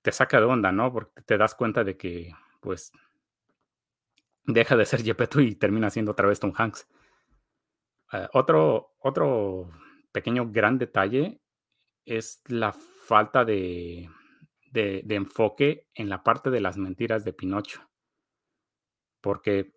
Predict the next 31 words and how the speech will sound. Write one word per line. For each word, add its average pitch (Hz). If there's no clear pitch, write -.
sí, 120
este, 95
Jiminy 113
Cricket, 180
que 95
nosotros 117
lo 120
conocimos 113
como 95
Pepe 120
Grillo, 120
se -
supone 120
que 98
él 113
es 113
su -
conciencia, 101
entonces 107
él 107
lo 107
va 101
llevando 104
por 101
el 90
cami-, 92
cani-, 98
camino 104
del 104
bien, 143
eh, 92